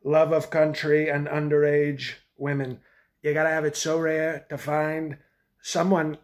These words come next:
with all those talents, okay? And we did it. We did it. So the search for the new Jeff Epstein in my presidential inner circle has concluded,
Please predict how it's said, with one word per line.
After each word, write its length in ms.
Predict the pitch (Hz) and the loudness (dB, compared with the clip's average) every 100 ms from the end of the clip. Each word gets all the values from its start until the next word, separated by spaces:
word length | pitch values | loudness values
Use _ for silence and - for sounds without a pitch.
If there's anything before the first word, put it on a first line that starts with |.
| _ - | _ -4
with 160 | 160 151 | -2 2
all 180 | 160 | 2
those 280 | 160 151 143 | 4 2 0
talents, 500 | 151 135 131 123 - | -2 -4 -6 -10 -12
okay? 260 | 123 143 147 | -8 -2 -2
And 100 | 147 | 0
we 100 | 143 | 2
did 160 | 156 | 4
it. 180 | 151 143 143 | 2 0 -4
We 140 | 143 | -2
did 160 | 143 131 | 0 -2
it. 160 | 117 _ _ _ _ _ _ _ _ _ - | -8 _ _ _ _ _ _ _ _ _ -16
So 240 | - 151 | -2 0
the 340 | 156 151 151 - | 2 0 -2 -8
search 720 | - - 185 202 - - - - | -4 4 6 4 0 -6 -8 -12
for 320 | - - 160 156 | -16 -4 -2 -2
the 200 | 156 151 | -4 -2
new 340 | 165 175 180 | 0 2 2
Jeff 320 | 143 170 160 | 0 2 2
Epstein 760 | 170 160 - - 165 165 165 151 _ _ _ | 4 2 2 -6 -6 -6 -6 -10 _ _ _
in 220 | 165 165 165 | -8 -6 -2
my 200 | 160 156 | 0 0
presidential 1000 | 156 160 151 156 156 156 151 160 156 156 | 2 2 2 0 0 0 -2 0 2 2
inner 280 | 160 160 156 | 0 -2 -4
circle 680 | - 156 147 151 147 147 - _ _ _ | -2 0 0 0 0 -2 -8 _ _ _
has 260 | 151 151 151 | -2 -2 -2
concluded, 800 | 170 151 147 151 151 151 143 | -4 -6 0 4 4 4 2